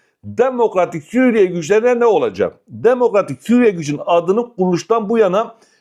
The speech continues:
bir onur kaynağı olduğunu belirten İdlibi,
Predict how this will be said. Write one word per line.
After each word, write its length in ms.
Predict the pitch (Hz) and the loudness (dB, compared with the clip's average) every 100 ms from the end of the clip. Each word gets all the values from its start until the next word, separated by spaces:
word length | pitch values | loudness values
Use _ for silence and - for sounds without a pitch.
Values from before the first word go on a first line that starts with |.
| _ | _
bir 220 | 131 254 - - | 0 0 -2 0
onur 420 | 170 202 262 262 | 0 2 0 0
kaynağı 340 | 190 175 160 | 0 0 0
olduğunu 380 | 151 151 139 131 | -2 -2 -2 0
belirten 420 | 139 135 117 120 - | 0 0 0 -2 0
İdlibi, 600 | 139 139 233 196 214 | -4 0 0 2 0